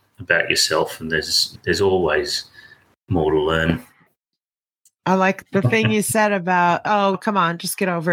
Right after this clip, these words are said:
Speaker 2: it. It's been this many years and you're, get over it, big guy," type of thing. I, I, I don't know. I'm not a man, but <laughs> from the
Speaker 1: Yeah.
Speaker 2: men that I've been around,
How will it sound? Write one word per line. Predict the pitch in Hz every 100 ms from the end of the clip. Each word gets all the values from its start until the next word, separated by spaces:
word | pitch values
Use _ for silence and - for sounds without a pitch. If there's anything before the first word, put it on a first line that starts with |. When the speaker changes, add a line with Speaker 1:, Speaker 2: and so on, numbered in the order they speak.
| 156
Speaker 2:
it. |
It's | 151 -
been | 180 170
this | 170 -
many | 175 165
years | 165 165 156 165 165
and | 165 135 147
you're, | 185 185 175
get | 180 202
over | 208 185 160
it, | 165
big | 170 156
guy," | 170 165 165
type | 175 185 -
of | -
thing. | 220 226 196
I, |
I, | - 180 190 180
I | 180
don't | 180
know. | 185 175
I'm | 170
not | 180 165
a | 165
man, | 165 147 160 185 -
but | 175 - - - -
<laughs> | 262 302 349 311 - 349 - - -
from | - 277 254
the |
Speaker 1:
Yeah. | 240
Speaker 2:
men | 247 247
that | 233
I've | 226 190
been | 226
around, | 214 190 190 170 160 202